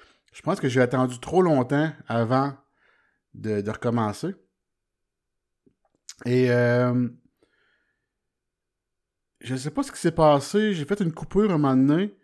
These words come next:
Et, euh, euh, tout s'est mis à mal aller. Je voyais mon enregistrement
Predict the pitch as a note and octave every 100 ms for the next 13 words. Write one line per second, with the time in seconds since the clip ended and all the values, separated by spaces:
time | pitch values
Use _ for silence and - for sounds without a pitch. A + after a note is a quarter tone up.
0 | _ _ _ _ _ B2 B2+ B2+ B2 B2
1 | B2 B2 B2 B2+ - _ _ _ _ _
2 | _ _ _ _ - G2 G2+ B3 B3+ G#3+
3 | B3 C4 E3+ B2+ A#2+ A2+ A#2 C3 G#3+ A#3+
4 | E3+ F#3 C4 A#3+ - B2 B2+ B2+ D3 A3
5 | E3+ C#3+ C3 B2+ A#2+ - B2+ C3+ F3